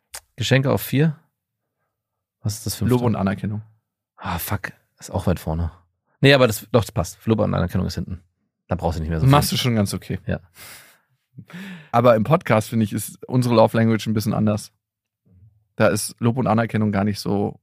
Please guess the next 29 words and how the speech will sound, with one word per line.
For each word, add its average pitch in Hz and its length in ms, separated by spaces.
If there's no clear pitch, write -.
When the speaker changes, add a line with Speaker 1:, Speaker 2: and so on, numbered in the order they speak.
Speaker 2:
verkehrt. 98 480
Speaker 1:
Hier 104 160
ist 90 100
nur 95 140
Physical 85 400
Touch. - 380
Speaker 2:
Nee, 135 220
nee, 135 120
nee. 110 320
Ich - 140
finde 123 260
Lob 123 160
und 120 120
Anerkennung 113 440
im 107 100
Podcast 107 440
von 110 120
euch, 117 220
liebe 117 180
Hörerinnen 107 300
und 101 100
Hörern, 104 320
freuen 107 280
wir 107 60
uns - 120
auf - 140
jeden 95 120
Fall 98 120
drüber. 101 380